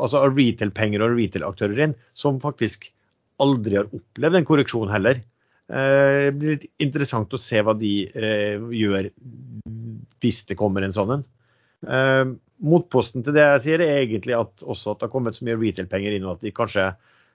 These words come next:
hvis markedet begynner å falle litt, så bare fylles det på med penger. Og, og det er selvfølgelig også at sentralbankene fortsatt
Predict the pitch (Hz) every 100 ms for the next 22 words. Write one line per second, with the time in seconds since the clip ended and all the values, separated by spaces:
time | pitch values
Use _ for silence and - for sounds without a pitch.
0 | - 110 120 113 110 104 104 - 113 101
1 | 92 113 107 92 - 104 87 98 110 92
2 | 95 107 117 196 202 151 151 175 165 160
3 | 160 160 180 135 143 139 120 - 98 95
4 | _ - _ _ _ _ _ - 214 202
5 | 131 117 - 123 127 - 127 110 -